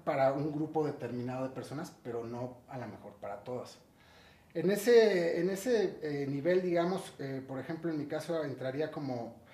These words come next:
yo las veces que he logrado estar limpio, eh, pues ha sido, por ejemplo, porque he hecho ejercicio. Yo me di cuenta que yo haciendo ejercicio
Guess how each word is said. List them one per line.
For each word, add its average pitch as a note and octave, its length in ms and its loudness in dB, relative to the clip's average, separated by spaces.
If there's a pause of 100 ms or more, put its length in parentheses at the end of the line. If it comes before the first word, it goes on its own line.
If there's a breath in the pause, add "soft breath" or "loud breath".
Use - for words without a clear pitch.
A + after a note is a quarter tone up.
(380 loud breath)
yo E3+ 120 4
las A#3 180 6
veces G#3+ 280 0
que G3 100 -2
he F#3+ 40 2
logrado F3 320 4
estar E3 280 -4
limpio, D3 640 -6 (100)
eh, D3+ 460 -10 (720 loud breath)
pues C3 200 -6
ha D#3 60 -4
sido, F3 260 0
por C3+ 140 -6
ejemplo, C#3+ 260 -6
porque B2 480 -6
he C#3+ 80 -6
hecho B2+ 220 -10
ejercicio. C3 360 -14
Yo E3+ 80 0
me F#3+ 100 2
di F#3 80 8
cuenta F#3+ 300 -2
que C#3 120 -6
yo D#3+ 100 0
haciendo F3 320 0
ejercicio E3 640 -6